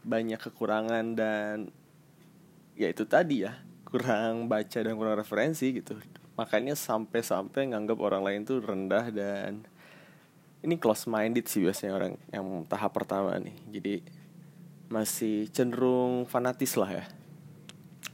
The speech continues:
Itu yang pertama. Sekarang kita ke level yang kedua.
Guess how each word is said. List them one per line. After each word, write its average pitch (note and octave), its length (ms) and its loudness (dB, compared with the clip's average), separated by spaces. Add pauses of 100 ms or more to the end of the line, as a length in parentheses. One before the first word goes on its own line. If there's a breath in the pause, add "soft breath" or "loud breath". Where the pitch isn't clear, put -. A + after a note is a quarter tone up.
Itu C#3 160 0
yang A#2 160 6
pertama. F#2 460 -2 (580 loud breath)
Sekarang D3 380 6
kita B2+ 320 4
ke C#3 120 4
level G#2 360 4
yang F#2+ 180 0
kedua. F#2+ 400 0